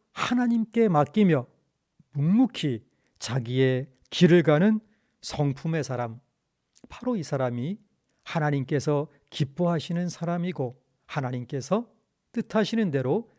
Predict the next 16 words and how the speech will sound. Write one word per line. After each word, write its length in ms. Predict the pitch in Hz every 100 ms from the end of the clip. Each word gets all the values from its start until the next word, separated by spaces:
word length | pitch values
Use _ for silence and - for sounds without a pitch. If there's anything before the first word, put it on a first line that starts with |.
| _
쓰실 400 | _ - 180 147
만한 460 | 123 117 117 123 120 - _ _ -
사람이 600 | - 123 117 117 123 123
되는 300 | 131 123 123
것입니다. 640 | 120 - 120 120 120 113 _ _ _ _ _ _ _ -
이 220 | 208 254
기도를 560 | - 180 151 156 156 185
하며 600 | - 143 139 135 135 135 _ _ _ _ _ 202
예수 600 | 180 190 - 226 226 220
그리스도의 720 | - 247 - 196 185 196 247 - _ _ _
십자가 560 | - - 214 202 220 226 _ -
능력에 680 | 143 185 208 208 190 196 196
힘입어서 840 | - - - 254 185 120 113 127 123 _ _ _ _ _ _ -
하나님께는 760 | 175 147 139 131 147 139 196 208 _ _ -
칭찬받고 1040 | - 233 - 233 180 139 - 143 120 - _ _ _ _
사람에게는 840 | - 147 139 131 120 127 139 135